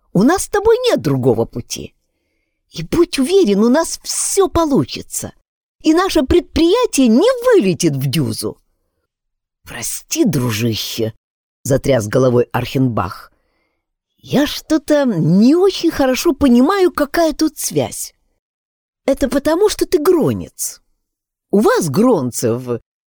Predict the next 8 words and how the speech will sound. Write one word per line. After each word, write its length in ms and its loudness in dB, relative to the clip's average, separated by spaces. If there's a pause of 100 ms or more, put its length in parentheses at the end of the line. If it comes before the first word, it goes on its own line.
иной 840 0
уровень 580 2
мифологизации 1000 2
действительности, 1080 0
нежели 580 4
у 100 4
нас, 260 2
гуманоидов». 920 -2